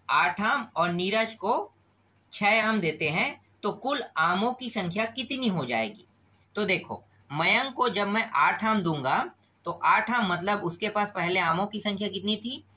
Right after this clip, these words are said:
एक्स। तो एक्स प्लस आठ आम चला गया। नीरज के पास पहले आमों की संख्या कितनी है? तीन एक्स। जब मैं इसे छह आम दूंगा तो कुल आमों की संख्या कितनी हो जाएगी? तीन एक्स प्लस छह,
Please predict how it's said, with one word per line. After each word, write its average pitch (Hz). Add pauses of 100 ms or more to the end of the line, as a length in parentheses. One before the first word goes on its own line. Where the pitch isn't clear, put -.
(200)
एक्स। - (380)
तो 160
एक्स 196
प्लस - (160)
आठ 143
आम 104 (180)
चला 170
गया। 240 (440)
नीरज 202
के 240
पास 226
पहले 208
आमों 202
की 214
संख्या 214
कितनी 208
है? 226 (420)
तीन 202
एक्स। 196 (460)
जब 196
मैं 233
इसे 190 (320)
छह 208
आम 214
दूंगा 170 (160)
तो 180
कुल 226
आमों 160
की 214
संख्या 208
कितनी 214
हो 208
जाएगी? 117 (540)
तीन 208
एक्स 208
प्लस 202
छह, 131